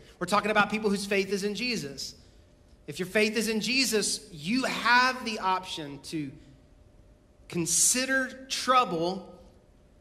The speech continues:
an opportunity. And then the second thing is he says, not just any opportunity, but you have the ability to consider trouble an opportunity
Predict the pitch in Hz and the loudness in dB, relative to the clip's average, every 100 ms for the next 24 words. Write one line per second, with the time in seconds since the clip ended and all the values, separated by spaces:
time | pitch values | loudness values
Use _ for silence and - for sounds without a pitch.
0 | - 156 160 160 156 - 175 160 123 127 | -10 -2 -2 -2 -6 -4 -4 -4 -6 -10
1 | 156 - - - - - 156 156 147 208 | -12 -20 -20 -20 -16 -6 -2 0 2 0
2 | 226 175 151 143 143 - 151 156 165 127 | 0 -4 -4 -6 -6 -4 -4 -2 -2 -2
3 | 165 160 202 190 135 123 131 147 147 156 | -6 -4 -4 -2 -4 -8 -10 -8 -4 -6
4 | 139 135 196 180 165 143 139 135 147 190 | -6 -8 -6 -4 -6 -6 -8 -6 -4 -2
5 | 170 143 135 139 147 123 - - - 226 | -2 -4 -8 -10 -12 -10 -6 -4 0 2
6 | 214 151 147 - - - - 226 240 190 | 4 2 0 -6 -16 -10 -4 2 4 4
7 | 160 151 151 156 - - - 165 160 156 | 2 -2 -4 -10 -18 -16 -8 -4 -2 -2
8 | 156 151 - 233 240 196 147 139 139 - | -4 -8 -4 -2 2 0 0 -6 -8 -10